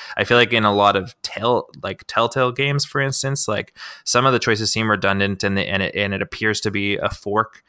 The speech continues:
in the path, but then it comes back together. And I feel like this game doesn't feel like that. This game does feel like, like, y-,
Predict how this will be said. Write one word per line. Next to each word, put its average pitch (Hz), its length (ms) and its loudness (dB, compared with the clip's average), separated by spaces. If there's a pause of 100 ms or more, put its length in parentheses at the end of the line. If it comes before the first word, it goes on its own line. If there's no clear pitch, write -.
(220)
in 101 140 -2
the 98 80 0
path, 98 420 0
but 95 120 -4
then 95 120 -2
it 92 120 -4
comes 104 180 -6
back 95 220 -6
together. 95 420 -2
And 98 100 0
I 92 60 -4
feel 107 200 -4
like 98 200 -2
this 95 180 -2
game 95 400 -2
doesn't 95 400 0
feel 87 200 -6
like 85 180 -6
that. - 220 -10
This - 120 -8
game 95 320 -4
does 95 280 0
feel 98 260 -4
like, 95 320 -4 (680)
like, 95 240 -2
y-, 98 120 -10